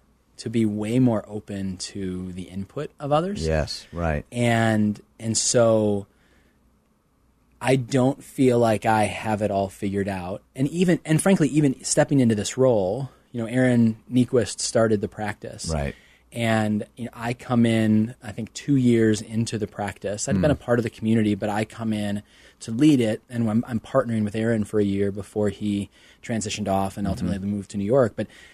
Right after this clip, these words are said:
Speaker 1: um, to come into this thing and to feel like I'm handed this beautiful thing
Speaker 2: Right.
Speaker 1: that I had nothing to do with building.
Speaker 2: Right.
Speaker 1: And it le-, and it, and,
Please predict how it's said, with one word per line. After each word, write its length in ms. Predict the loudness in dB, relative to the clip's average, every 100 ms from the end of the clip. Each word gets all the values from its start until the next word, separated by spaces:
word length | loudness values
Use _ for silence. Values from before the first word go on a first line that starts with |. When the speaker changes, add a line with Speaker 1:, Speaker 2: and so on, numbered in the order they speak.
| _
Speaker 1:
um, 400 | -2 0 0 -2 -8 _ _ -14 -6
to 100 | -6
come 260 | -2 2 4
into 160 | 6
this 220 | 4 0 -2
thing 340 | 0 0 -4
and 100 | -8
to 60 | -2
feel 200 | 2 2
like 100 | 2
I'm 100 | -4
handed 420 | -2 2 2 2
this 120 | -2
beautiful 640 | -4 2 4 6 2 -4
thing 480 | -4 0 0 0 0
Speaker 2:
Right. 240 | 0 2 2
Speaker 1:
that 200 | 2 0
I 60 |
had 200 | 0 2
nothing 380 | 4 2 2 2
to 60 | 2
do 180 | 2 4
with 200 | 2 0
building. 540 | 2 2 0 -4 -6 -8
Speaker 2:
Right. 520 | -6 -4 -2 -4 -4
Speaker 1:
And 120 | 0 0
it 100 | 2
le-, 180 | 0 2
and 140 | 0
it, 100 | 0 0
and, 260 | 0 0